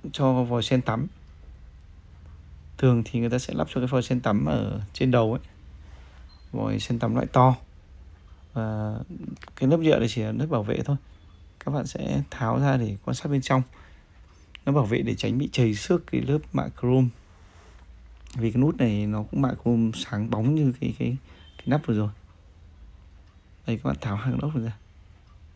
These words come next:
Đây là cái phụ kiện nằm trong cái bộ kit. Các bạn phải mua rời từng bộ phận một.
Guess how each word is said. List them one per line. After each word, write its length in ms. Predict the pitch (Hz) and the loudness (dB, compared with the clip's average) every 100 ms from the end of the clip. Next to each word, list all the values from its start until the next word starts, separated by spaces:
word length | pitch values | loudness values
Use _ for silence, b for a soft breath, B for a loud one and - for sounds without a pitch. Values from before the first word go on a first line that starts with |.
| - - - - - - b b b - - - | -20 -20 -20 -20 -20 -20 b b b -20 -16 -2
Đây 180 | 101 135 | 4 6
là 340 | 131 120 117 117 - - - - | 6 4 2 -4 -10 -14 -10 -2
cái 300 | 143 147 151 | 0 0 -2
phụ 140 | - 147 | -2 4
kiện 180 | 156 - | 4 4
nằm 180 | 123 120 | 2 2
trong 340 | 117 143 131 131 | 4 4 4 2
cái 320 | 127 143 139 | 0 0 0
bộ 200 | 139 - - | 0 -4 2
kit. 180 | 185 202 - - - - - | 2 2 -4 -20 -20 -20 -20
Các 120 | - | -6
bạn 160 | 147 131 | -2 0
phải 80 | 113 | 2
mua 260 | 107 131 | 4 4
rời 260 | 127 123 113 | 4 4 2
từng 140 | 107 | 2
bộ 80 | 113 | -2
phận 200 | - 131 | 0 2
một. 140 | 120 | 2